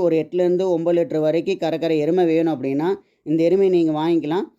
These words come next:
இந்த இரண்டு எருமையுமே இருக்கிற இடம் பார்த்தீங்கன்னா, திருப்பூர் மாவட்டம் முத்தூர்ல இருக்குதுங்க. நீங்க நேர்ல வந்து பார்த்துட்டு, அதுக்குண்டான விளக்கத்தை கேட்டுட்டு நீங்க வாங்கிட்டு போய்க்கலாம். இந்த சினை எருமையினுடைய விற்பனை விலை வந்து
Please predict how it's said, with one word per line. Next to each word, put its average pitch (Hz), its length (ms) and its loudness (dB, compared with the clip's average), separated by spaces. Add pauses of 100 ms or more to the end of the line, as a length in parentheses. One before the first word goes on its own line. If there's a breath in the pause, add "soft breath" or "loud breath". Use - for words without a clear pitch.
(340)
இந்த 180 160 0
இரண்டு 208 280 2
எருமையுமே 202 460 2
இருக்கிற 185 260 -2
இடம் 180 160 0
பார்த்தீங்கன்னா, 165 340 0
திருப்பூர் 175 340 -4
மாவட்டம் 165 460 0
முத்தூர்ல 170 440 2
இருக்குதுங்க. 151 420 -2
நீங்க 156 220 0
நேர்ல 185 340 0
வந்து 170 240 0
பார்த்துட்டு, 147 500 -2 (480)
அதுக்குண்டான 156 440 2
விளக்கத்தை 170 380 0
கேட்டுட்டு 165 440 0
நீங்க 160 240 2
வாங்கிட்டு 165 360 0
போய்க்கலாம். 156 480 -2 (320 soft breath)
இந்த 190 220 0
சினை 202 260 2
எருமையினுடைய 196 540 2 (260)
விற்பனை 185 360 0
விலை 170 240 2
வந்து 156 280 0